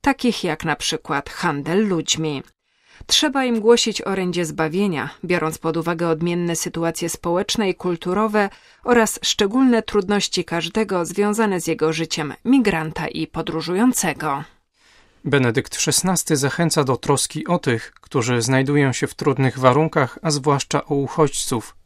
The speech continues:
Speaker 2: Pyta, czyż można nie troszczyć się o potrzeby ludzi naprawdę słabych i bezbronnych, żyjących w niepewności i poczuciu braku bezpieczeństwa, zepchniętych na margines, często wykluczonych ze społeczeństwa?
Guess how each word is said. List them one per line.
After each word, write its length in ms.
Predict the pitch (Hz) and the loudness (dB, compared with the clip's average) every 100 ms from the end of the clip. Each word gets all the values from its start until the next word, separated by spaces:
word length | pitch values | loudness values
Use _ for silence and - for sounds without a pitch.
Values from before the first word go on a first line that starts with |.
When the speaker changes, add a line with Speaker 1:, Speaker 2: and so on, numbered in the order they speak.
| _ | _
Speaker 2:
Pyta, 380 | - 123 131 120 - - - _ | -4 -2 0 -2 -4 -20 -20 _
czyż 200 | - 131 | 0 2
można 340 | 135 156 165 151 | 2 2 4 4
nie 140 | 139 | 4
troszczyć 480 | - 147 - 151 - | 4 2 2 -4 -2
się 160 | - | -2
o 60 | 139 | -4
potrzeby 480 | - 135 - 151 147 | -2 0 2 2 2
ludzi 260 | 147 143 | 0 0
naprawdę 440 | 143 131 143 135 127 | -2 0 0 2 0
słabych 460 | - 135 135 127 | 2 2 2 0
i 100 | - | -2
bezbronnych, 760 | 131 127 123 139 147 123 113 - - - _ - | -2 -2 0 2 4 2 0 -4 -20 -20 _ -6
żyjących 560 | 131 139 135 135 127 | 0 2 2 0 -4
w 120 | - 135 | -2 2
niepewności 720 | 131 139 120 131 135 - - | 2 2 2 2 0 -2 -6
i 60 | 139 | -2
poczuciu 440 | 135 - 135 143 | -2 -2 -4 -2
braku 320 | 127 131 143 | 2 2 0
bezpieczeństwa, 840 | 127 127 - 127 151 131 - 127 117 - - - - | -2 -2 -2 0 0 0 0 -2 -2 -4 -20 -16 -4
zepchniętych 680 | 131 135 - 156 147 151 - | -2 -2 0 0 0 -2 0
na 120 | 143 | 2
margines, 600 | 139 139 147 123 107 - - | 2 2 2 2 0 -4 -6
często 360 | 180 175 - 139 | -2 -2 0 -2
wykluczonych 680 | 147 - 135 151 135 120 - | -2 -4 -4 0 -2 -2 -2
ze 120 | 131 | 0
społeczeństwa? 920 | - - 131 - 147 123 - - 117 | 0 0 -2 2 0 0 -2 -2 -4